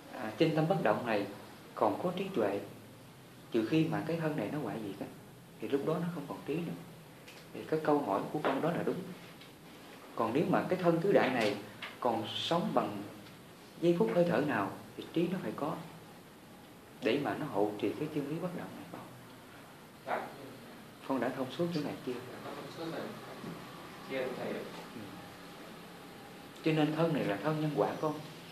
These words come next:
Speaker 1: Ngay cả thân của Phật thì nghiệp lực nhân quả nó còn tương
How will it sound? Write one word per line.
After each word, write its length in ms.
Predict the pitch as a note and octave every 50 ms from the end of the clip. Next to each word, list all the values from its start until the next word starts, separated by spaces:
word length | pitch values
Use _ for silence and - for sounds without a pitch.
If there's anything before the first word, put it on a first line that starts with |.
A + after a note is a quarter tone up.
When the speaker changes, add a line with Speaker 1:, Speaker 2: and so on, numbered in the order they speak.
| - - - - - -
Speaker 1:
Ngay 140 | E3 E3 -
cả 180 | - G2+ G2+ - -
thân 120 | E3+ E3 D#3+ -
của 60 | D#3+ D#3+ -
Phật 140 | - G2 G2 - - - - - - - - - - - - -
thì 240 | A#2+ A2+ G#2+ G2+ G2 F#2+ - - - - - - - - - - - - - - - - - - - - - - - - - - - - - - - - - - - - - - B2+
nghiệp 160 | A2+ G#2+ G#2+ G#2+ -
lực 140 | G#2 - - -
nhân 180 | C3+ D#3 D#3 D3
quả 140 | - G#2 F#2+ - -
nó 60 | E3 -
còn 160 | - G#2+ G2+ F#2 - - - - - - - - - -
tương 140 | D3 D3